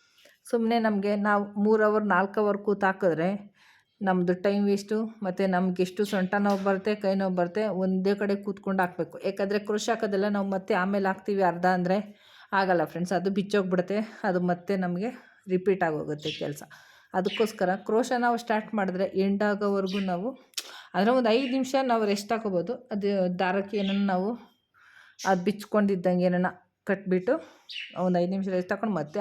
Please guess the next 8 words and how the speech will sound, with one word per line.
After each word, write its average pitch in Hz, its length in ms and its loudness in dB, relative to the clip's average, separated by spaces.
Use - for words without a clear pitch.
ಹಾಕೋಕ್ಕೆ 190 360 -4
ನಾವು 175 180 0
ಸ್ಟಾರ್ಟ್ - 340 -6
ಮಾಡಬೇಕು. 151 360 -6
ಒಂದಿನ 262 360 4
ಬಿಟ್ಟು 254 200 0
ಹಾಕ್ತೀನಿ 226 340 0
ಅಂದರೆ 220 140 0